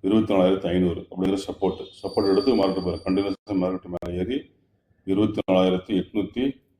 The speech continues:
முப்பத்தஞ்சு வரைக்கும் போயிருக்கு. ஓகேங்களா, நல்ல ஒரு ப்ராஃபிட் பண்ணியிருக்கலாம் இன்னைக்கு.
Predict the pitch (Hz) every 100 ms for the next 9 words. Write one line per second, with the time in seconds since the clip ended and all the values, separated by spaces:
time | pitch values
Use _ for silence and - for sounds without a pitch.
0 | _ - - 101 98 95 90 98 107 90
1 | 85 82 _ _ _ - - 85 85 87
2 | 98 92 104 - _ _ _ _ _ _
3 | _ 101 98 98 95 95 85 87 90 80
4 | 101